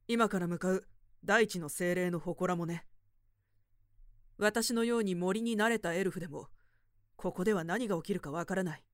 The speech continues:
そして、この森には王家の人間とその従者、一人ずつしか入ってはならないという規則がある。それを破ったら必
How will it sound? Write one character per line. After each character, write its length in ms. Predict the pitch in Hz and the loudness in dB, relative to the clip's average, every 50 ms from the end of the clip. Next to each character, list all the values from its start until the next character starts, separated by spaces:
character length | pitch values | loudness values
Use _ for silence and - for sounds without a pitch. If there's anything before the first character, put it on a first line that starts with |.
| _ - _ _ _ _ _ _ _ _ _ _ _ _ _ _ _ _ _ _ _ _ _ - | _ -20 _ _ _ _ _ _ _ _ _ _ _ _ _ _ _ _ _ _ _ _ _ -12
そ 160 | - 269 254 | -8 -8 -6
し 100 | - - | -8 -8
て、 160 | - 180 - - _ _ _ _ _ _ _ _ _ _ _ _ _ _ _ _ - | -12 -14 -14 -16 _ _ _ _ _ _ _ _ _ _ _ _ _ _ _ _ -4
こ 140 | - 233 | -2 0
の 120 | 233 247 240 | 2 2 2
森 220 | 240 240 233 240 | 2 0 0 0
に 80 | 240 233 | 0 2
は 180 | 214 190 190 | 2 2 4
王 160 | 202 262 262 254 | 4 2 2 2
家 120 | - 208 | 0 -2
の 100 | 185 170 | -2 -2
人 260 | 160 170 196 196 190 | -2 -2 -2 -2 -2
間 140 | 196 185 185 | -2 -2 -2
と 140 | - 185 170 | 0 -2 -2
そ 140 | - 180 180 | -2 -2 -2
の 100 | 202 175 | -2 -2
従 180 | 151 196 196 | 0 -2 -2
者、 220 | 160 - - 165 - _ _ _ _ _ _ - _ _ _ _ _ _ _ _ - | -2 -2 -6 -8 -12 _ _ _ _ _ _ -20 _ _ _ _ _ _ _ _ -18
一 220 | - - 190 190 | -10 -4 -2 0
人 100 | 196 185 | 0 0
ず 120 | 190 220 | -2 -2
つ 100 | 220 208 | -2 -2
し 60 | - - | -4 -4
か 100 | 170 160 | -6 -4
入 160 | 170 202 208 | -2 0 -2
っ 40 | 208 | 0
て 120 | - - | 0 -2
は 120 | 175 165 170 | -2 -2 0
な 100 | 180 185 | 0 0
ら 80 | 202 | 2
な 100 | 208 208 | 2 0
い 60 | 185 147 | -2 -2
と 80 | - | -4
い 60 | 156 | -8
う 60 | 147 143 | -10 -10
規 160 | - - - | -8 -8 -6
則 240 | - 311 277 190 170 | -4 -4 -2 -2 -2
が 100 | 175 156 | -2 -2
あ 40 | 151 | -4
る。 140 | 151 135 - - - - - _ _ _ _ _ _ _ _ _ _ _ _ _ _ _ _ _ _ _ _ _ | -6 -8 -10 -14 -20 -20 -20 _ _ _ _ _ _ _ _ _ _ _ _ _ _ _ _ _ _ _ _ _
そ 220 | - - - 180 180 | -12 -6 -4 0 2
れ 80 | 185 | 2
を 80 | 180 175 | 2 2
破 220 | 165 170 170 190 | 0 -2 -2 -4
っ 20 | 185 | -4
た 160 | - - 151 | -6 -6 -10
ら 140 | 139 160 - | -10 -8 -8
必 140 | - 208 190 | -4 -2 0